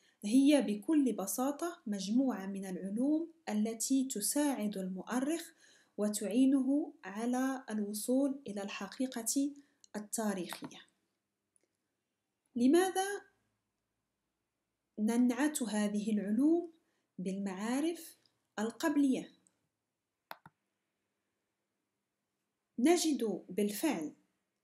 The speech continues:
ما قلناه أو تساؤلنا عند غابرييل بونو دو مابلي،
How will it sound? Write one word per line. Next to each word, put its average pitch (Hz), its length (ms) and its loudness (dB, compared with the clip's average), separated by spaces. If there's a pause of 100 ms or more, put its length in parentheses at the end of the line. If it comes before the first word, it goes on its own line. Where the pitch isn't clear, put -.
(200)
ما 202 200 0
قلناه 208 640 -2 (520)
أو 208 300 0 (1160)
تساؤلنا 302 840 2 (200)
عند 269 380 2 (1160)
غابرييل 285 640 2
بونو 269 580 4
دو 202 160 0
مابلي، 240 480 2